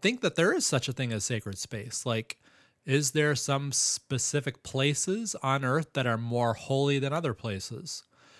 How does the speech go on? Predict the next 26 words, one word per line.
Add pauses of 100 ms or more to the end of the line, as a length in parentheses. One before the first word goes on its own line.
(200)
Um,
certainly
a
lot
of
religions
have
this
perspective,
whether
it's
Islam,
whether
it's
Judaism,
whether
it's, (540)
I
haven't
studied
it
extensively,
but
Hinduism, (460)
uh,
Buddhism.